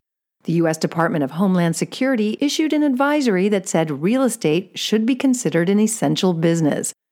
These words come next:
That makes it possible for real estate activity to carry on despite stay-at-home orders, which are determined by local governments.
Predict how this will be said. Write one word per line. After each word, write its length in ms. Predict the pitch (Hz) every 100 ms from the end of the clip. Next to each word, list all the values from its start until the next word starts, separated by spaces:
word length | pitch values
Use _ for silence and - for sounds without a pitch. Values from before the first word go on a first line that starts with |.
| _
That 180 | - 156
makes 240 | 156 156 -
it 100 | -
possible 540 | - 311 339 190 196
for 160 | - 165
real 220 | 170 175
estate 260 | 170 170
activity 540 | 156 - - 180 175 208
to 100 | 160
carry 500 | - - 175 208 254
on 320 | 269 220 165
despite 580 | 185 226 - 151 156 185
stay-at-home 560 | - 156 160 165 156 156
orders, 500 | 170 160 - - - _ _ -
which 180 | 170
are 100 | 147
determined 540 | 131 - - 277 175 180
by 340 | 131 139 175 -
local 380 | 208 202 190
governments. 640 | 170 139 107 - - -